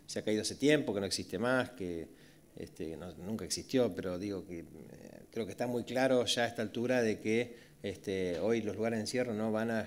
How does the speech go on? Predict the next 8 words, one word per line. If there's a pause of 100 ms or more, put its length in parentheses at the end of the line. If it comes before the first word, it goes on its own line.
jamás
resocializar
a
nadie, (640)
este, (240)
y
pensar
justamente